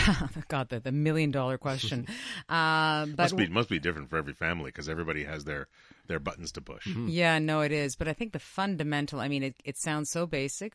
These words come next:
Speaker 1: but the, the importance of communication is just so, uh, huge. And if you don't have the communication, is at least give yourself the opportunity to have these, it might sound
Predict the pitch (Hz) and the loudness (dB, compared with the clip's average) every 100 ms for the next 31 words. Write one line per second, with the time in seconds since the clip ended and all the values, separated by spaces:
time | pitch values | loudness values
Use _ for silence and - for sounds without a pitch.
0 | - 131 - - - - - - - 127 | -6 -6 -6 -16 -20 -20 -20 -20 -10 0
1 | 147 131 - 135 143 139 - 156 175 156 | 2 2 -2 -2 0 2 4 4 2 -2
2 | 147 135 - 143 139 135 139 135 - 202 | -4 -6 -6 -2 0 0 -2 -4 -2 -2
3 | 233 - 135 - 151 135 - - - - | 0 0 -2 -2 -4 -4 -4 -2 0 2
4 | 165 170 170 160 - _ - 135 120 120 | 2 2 2 0 -6 _ -6 -4 -4 -4
5 | - 151 180 226 - 151 147 143 143 - | -2 -2 -2 -4 -6 -2 0 0 -2 -6
6 | - - - - 143 143 175 190 - 170 | -14 -18 -12 -8 -6 0 0 2 0 0
7 | 160 139 - 143 135 139 147 - 185 147 | 0 -4 -2 0 0 -2 -4 -2 -4 -4
8 | 143 196 226 - 175 156 147 - 143 - | -4 -2 -2 -2 -4 -2 -2 -2 -2 -2
9 | 139 127 131 147 131 131 123 127 120 - | -2 -2 -2 -4 -2 -4 -4 -6 -6 -8
10 | - - - - 151 175 - 170 | -12 -20 -12 -2 0 0 0 -2